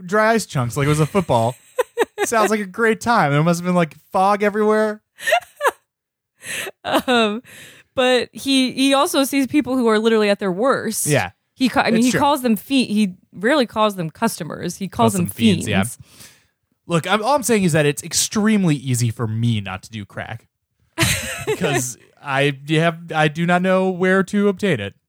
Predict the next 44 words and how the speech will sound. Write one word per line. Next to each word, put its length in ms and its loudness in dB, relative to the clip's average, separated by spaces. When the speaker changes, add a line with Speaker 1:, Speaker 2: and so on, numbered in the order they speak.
Speaker 2:
Yeah. 360 0
Speaker 1:
Uh, 540 2
but 420 -2
if 140 -6
it's 120 0
all 160 2
around 240 2
me 80 2
all 100 4
the 80 0
time, 340 0
I 140 -4
probably 300 -4
wouldn't 180 0
be 60 -12
long 180 -6
before 260 0
I'd 80 2
be 80 -4
like, 160 -2
"Yeah, 220 -14
just 200 -14
a 40 -8
little." 240 -4
Speaker 2:
Just 240 -6
a 40 -6
s-, 280 -8
just 220 -10
a 20 -16
smidge. 460 0
Speaker 1:
Just 180 -6
a 80 0
taste. 500 -8
Speaker 2:
Well, 420 2
I 80 -4
mean, 200 0
if 180 -6
you, 140 -2
if 200 -12
we 140 -8
had 260 0
a 60 -6
time 260 -2
machine, 540 -10